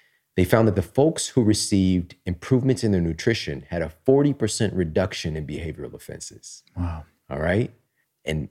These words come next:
Speaker 1: this is the most important. They had a thirty-seven percent reduction in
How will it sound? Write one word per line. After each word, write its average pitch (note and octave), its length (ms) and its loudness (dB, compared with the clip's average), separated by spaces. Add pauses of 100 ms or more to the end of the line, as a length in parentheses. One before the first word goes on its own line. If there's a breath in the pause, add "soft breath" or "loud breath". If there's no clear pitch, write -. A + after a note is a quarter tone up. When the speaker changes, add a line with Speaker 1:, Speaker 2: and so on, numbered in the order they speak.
Speaker 1:
this E2+ 160 -2
is - 40 -4
the F#2+ 60 2
most G2 180 2
important. F#2+ 360 0
They G2+ 60 2
had F#2+ 160 2
a - 40 -12 (160)
thirty-seven B2+ 720 4
percent - 420 -2
reduction E2+ 540 -2
in C#2+ 200 -10